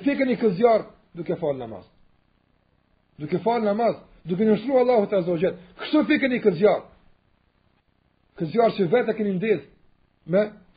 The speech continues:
kundërshtimet edhe me mëkatet e juaja. Ndërsa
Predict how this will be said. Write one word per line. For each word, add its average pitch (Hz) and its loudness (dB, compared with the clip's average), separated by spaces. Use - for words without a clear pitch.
kundërshtimet 175 -4
edhe 165 0
me 165 -4
mëkatet 151 -4
e 139 -6
juaja. 113 -10
Ndërsa 208 4